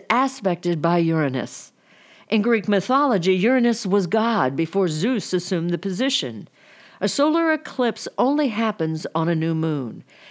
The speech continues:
It is the second new moon in April, a black moon. Since Taurus is the second sign in the astro-,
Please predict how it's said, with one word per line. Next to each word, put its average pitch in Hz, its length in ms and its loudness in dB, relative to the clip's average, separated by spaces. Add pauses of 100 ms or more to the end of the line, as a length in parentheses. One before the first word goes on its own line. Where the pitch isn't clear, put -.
It 202 120 2
is 202 120 0
the 214 140 -4
second 294 500 0
new 180 160 2
moon 170 220 0
in 156 140 0
April, 156 580 -2 (320)
a 165 80 4
black 190 500 2
moon. 113 480 -4 (600)
Since 254 280 0
Taurus 320 400 2
is 254 120 0
the 208 100 0
second 180 380 0
sign 160 340 2
in 156 80 0
the 151 120 2
astro-, 151 300 0